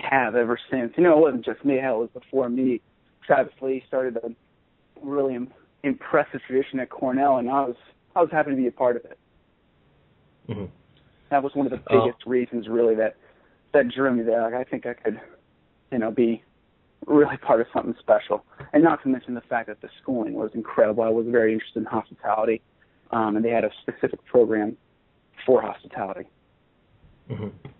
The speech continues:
Speaker 2: So you and some of your teammates were able to take the gray shirt year after high school.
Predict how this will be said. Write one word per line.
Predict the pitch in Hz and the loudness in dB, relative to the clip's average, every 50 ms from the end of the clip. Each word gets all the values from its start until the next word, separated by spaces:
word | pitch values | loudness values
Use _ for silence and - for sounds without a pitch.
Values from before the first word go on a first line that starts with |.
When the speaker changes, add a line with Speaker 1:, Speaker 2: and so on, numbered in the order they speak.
| _ _ _ _ _ _ _ _ _ _ _ _ _ _ _ _ _ - - | _ _ _ _ _ _ _ _ _ _ _ _ _ _ _ _ _ -10 -2
Speaker 2:
So | - 107 110 - | -2 -2 -2 -2
you | - 139 135 143 147 143 | -2 2 6 8 8 8
and | 131 135 127 120 113 - | 8 6 2 0 0 0
some | 147 139 | 2 2
of | 127 | 2
your | 120 117 110 | 2 0 -2
teammates | - - 143 135 123 117 110 107 - | 0 2 4 4 4 2 -2 -4 -2
were | 120 117 113 | 0 0 2
able | 117 113 113 110 107 | 2 2 0 -2 0
to | - 120 107 107 107 104 104 - _ _ - | 2 0 2 2 0 -2 -6 -8 _ _ -2
take | 143 139 143 | -2 -2 -2
the | - | -2
gray | 104 98 113 113 117 123 131 131 | -10 -10 -6 -4 0 0 0 -2
shirt | - - 151 147 139 139 | -2 -2 -4 -4 -2 -2
year | 147 143 139 131 | 0 2 4 4
after | 131 135 135 - 131 120 | 4 2 0 -4 -6 0
high | 131 135 135 139 143 - | 0 0 0 0 -2 -4
school. | - 139 135 135 139 143 143 | -4 -2 0 0 2 0 0